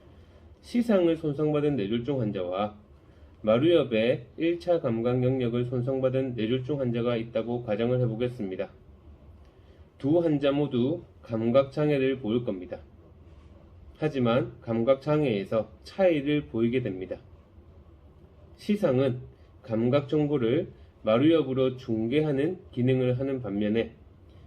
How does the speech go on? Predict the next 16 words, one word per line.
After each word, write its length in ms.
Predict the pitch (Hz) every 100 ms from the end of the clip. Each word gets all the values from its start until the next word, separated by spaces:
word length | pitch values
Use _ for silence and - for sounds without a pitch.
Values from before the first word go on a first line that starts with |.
| - -
마루엽의 680 | 110 139 175 147 131 143
일 220 | 165 185 180
차 200 | 190 175
감각 460 | 117 110 120 120
영역은 600 | 120 123 107 98 117 185 - - - -
인식된 600 | 180 196 202 - 175 165 156
감각 440 | 107 104 117 120
정보를 540 | 123 120 123 123 123
해석하는 580 | 131 151 180 - 160 156
기능을 480 | 156 117 123 123 123
하기 240 | 147 147
때문입니다. 540 | 135 127 127 98 90 95 - - - - - - - - - - - -
다시 240 | 127 127
말해 460 | 127 101 101 143 - - - -
시상을 460 | - 233 214 180 170
손상받으면 720 | 151 135 139 135 113 107 104